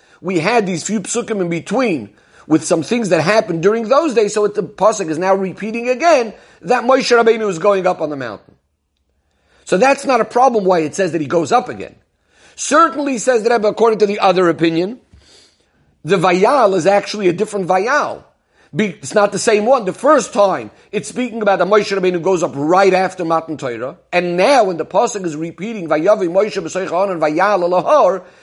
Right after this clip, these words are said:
is gonna be the seventh day at, in other words, it's a number of days after Matan Torah, so it's a different Vayal.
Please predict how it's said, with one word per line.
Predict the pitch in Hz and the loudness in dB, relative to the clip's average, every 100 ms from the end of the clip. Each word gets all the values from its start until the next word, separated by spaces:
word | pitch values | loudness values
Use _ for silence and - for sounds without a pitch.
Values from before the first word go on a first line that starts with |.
| _ | _
is | 196 160 | -2 2
gonna | 185 175 | 0 0
be | 247 226 | -2 -2
the | 190 | -4
seventh | - - 285 311 208 151 | -4 2 2 2 -6 -4
day | 185 | -6
at, | 202 285 294 | -2 -2 -2
in | 175 180 | -4 -4
other | 180 | -2
words, | 185 180 | -2 -2
it's | 185 - - - | -6 -10 -18 -4
a | 175 | 0
number | 185 202 202 | 2 4 4
of | 175 | 4
days | 196 170 | 0 0
after | 233 277 285 | 0 0 0
Matan | 254 185 | -2 -2
Torah, | 165 160 | -2 -2
so | 156 175 | -2 -4
it's | 170 | -4
a | |
different | 170 - 190 | -6 -6 -2
Vayal. | 170 165 254 233 90 | -2 0 2 0 -4